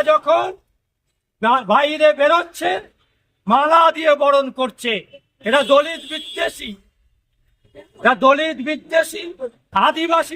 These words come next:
বিদ্বেষী। আপনারা জানেন আদিবাসীদের ধর্ম হচ্ছে প্রকৃতি ধর্ম, সারানা ধর্ম। আদিবাসীরা দীর্ঘদিন ধরে দাবি করছে আমাদের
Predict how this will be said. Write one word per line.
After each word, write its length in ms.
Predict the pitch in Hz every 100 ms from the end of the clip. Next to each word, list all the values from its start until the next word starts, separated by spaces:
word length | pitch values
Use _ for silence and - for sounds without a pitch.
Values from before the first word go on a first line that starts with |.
| 339
বিদ্বেষী। 540 | - - 302 294 277 214 _ _ _ _ _ _
আপনারা 360 | 208 285 285 294
জানেন 360 | 285 302 320 320
আদিবাসীদের 800 | 302 311 302 294 285 302 302 269 _ _ _ _
ধর্ম 300 | 254 294 285 285
হচ্ছে 220 | 294 285 277
প্রকৃতি 460 | 277 294 285 285 220
ধর্ম, 300 | 233 277 277 247 208 - _ _ _ _ _ _ _ _ _ _
সারানা 420 | 262 302 311 294 294
ধর্ম। 300 | 262 311 311 285 220 _ _ _ _
আদিবাসীরা 800 | 175 254 302 302 302 311 320 320 359 339 _ _ _ _ _ -
দীর্ঘদিন 600 | 320 320 254 311 311 349 _ 622
ধরে 180 | 302 285
দাবি 280 | 285 277
করছে 400 | 262 269 262 269 262 208 - - -
আমাদের 340 | 269 294 294